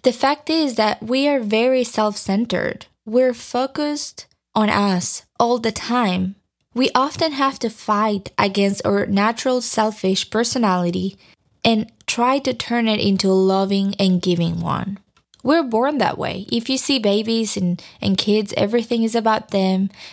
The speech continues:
and about their needs. And we finally grow up of that stage and we become an adult and we understand that the world is not just about us,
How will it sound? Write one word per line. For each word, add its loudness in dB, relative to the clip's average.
and 2
about 2
their 0
needs. -2
And 4
we 2
finally 0
grow 0
up 0
of -4
that 0
stage 0
and 2
we 2
become -2
an 4
adult 2
and 0
we 0
understand 2
that 0
the 0
world 0
is 0
not 0
just 0
about 2
us, 0